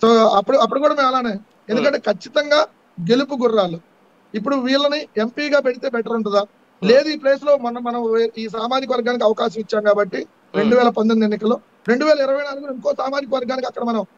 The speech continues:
Speaker 1: అవకాశం ఇవ్వాల్సినప్పుడు కొంతమంది మార్పు, మార్పులు చేర్పులు ఉంటాయి.
Speaker 2: Hmm.
Speaker 1: So ఖచ్చితంగా నూట డెబ్బై ఐదు
Speaker 2: కానీ
Speaker 1: టార్గెట్,
Speaker 2: ఒక-, ఒకటి
Speaker 1: ఇరవై ఐదు
Speaker 2: సార్,
Speaker 1: ఎంపీ,
Speaker 2: అంటే
Speaker 1: ఇరవై ఐదు
Speaker 2: సిచ్యువేషన్
Speaker 1: టార్గెట్ కాబట్టి
Speaker 2: మారిపోతుందా?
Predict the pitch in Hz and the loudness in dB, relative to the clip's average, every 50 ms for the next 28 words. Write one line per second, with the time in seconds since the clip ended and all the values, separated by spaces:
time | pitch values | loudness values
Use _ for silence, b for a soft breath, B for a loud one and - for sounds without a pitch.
0 | _ - 190 214 240 - 269 262 214 262 254 247 247 240 214 247 247 277 302 - | _ 0 2 2 4 4 2 2 2 0 0 0 0 0 0 -4 -6 -4 -2 -2
1 | 277 269 269 277 285 302 302 294 285 277 254 - _ _ _ _ _ - 233 254 | -2 0 0 0 -2 -2 -2 -2 -2 -2 -4 -6 _ _ _ _ _ 0 2 2
2 | 294 294 - - 247 226 220 226 240 285 294 311 311 247 285 269 262 - 214 208 | 2 2 0 -2 -2 0 2 4 4 4 2 2 0 0 2 0 0 0 -2 -4
3 | 190 175 170 185 170 _ _ _ _ _ - 156 147 139 285 285 - - 226 220 | -4 -4 -4 -6 -12 _ _ _ _ _ -10 -8 0 2 2 2 2 2 -2 -4
4 | - - 285 277 - - 277 277 277 277 285 302 294 - 262 262 240 - 240 262 | -4 -6 -10 -10 -4 -2 0 0 2 2 2 2 2 0 -2 0 2 2 2 2
5 | 254 214 262 262 262 254 247 247 254 - - 220 226 247 262 330 330 285 254 - | 0 0 0 0 0 0 -2 -2 -4 -4 0 2 2 4 4 4 4 4 2 2
6 | - 254 247 - - 233 240 311 277 - 240 233 240 226 220 - - 247 190 202 | 0 0 0 2 2 2 4 4 4 4 2 0 -4 -6 -6 -6 -4 -2 0 2
7 | 214 220 226 226 226 226 226 226 214 247 285 285 285 208 208 285 262 240 240 220 | 2 2 2 2 2 2 0 -2 -2 2 2 2 2 2 0 2 2 2 2 2
8 | 214 208 - 220 214 254 240 247 247 | 0 0 0 0 0 -2 -2 0 0